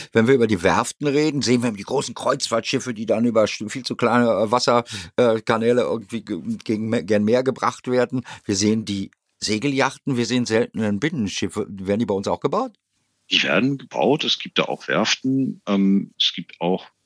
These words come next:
Speaker 2: im Binnenbereich ja sehr viel, äh, Fahrgastschifffahrt auf der Donau, aber auch auf dem Rhein. Die sind ja auch, äh, nennenswert groß, sagen wir mal. Arosa sagt, glaub ich, auch
Speaker 1: Ja,
Speaker 2: vielen Leuten
Speaker 1: klar.
Speaker 2: was.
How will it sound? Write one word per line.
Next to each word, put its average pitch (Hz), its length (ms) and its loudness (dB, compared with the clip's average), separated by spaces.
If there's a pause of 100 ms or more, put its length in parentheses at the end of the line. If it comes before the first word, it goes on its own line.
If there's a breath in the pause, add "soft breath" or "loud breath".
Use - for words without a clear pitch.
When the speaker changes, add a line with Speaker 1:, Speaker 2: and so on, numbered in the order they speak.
(280)
Speaker 2:
im 90 240 -2
Binnenbereich 120 1400 0
ja 90 420 0 (140)
sehr 90 300 0
viel, 87 640 0
äh, 82 160 -8
Fahrgastschifffahrt 123 1000 -2 (160)
auf - 120 -20
der 80 140 -6
Donau, 90 520 -2
aber - 200 -10
auch - 140 -18
auf - 100 -20
dem - 80 -12
Rhein. 107 380 0 (760 loud breath)
Die 87 40 -2
sind 92 240 0
ja 85 100 0
auch, - 280 -4 (120)
äh, 87 220 -2 (640)
nennenswert 87 540 0
groß, 98 280 0
sagen 110 280 0
wir 110 80 2
mal. 110 380 0 (140)
Arosa 98 600 2 (180)
sagt, - 280 -8
glaub 87 160 -4
ich, - 120 -6
auch - 60 0
Speaker 1:
Ja, 87 80 4
Speaker 2:
vielen 104 220 0
Leuten 101 240 -2
Speaker 1:
klar. 85 140 2
Speaker 2:
was. - 160 0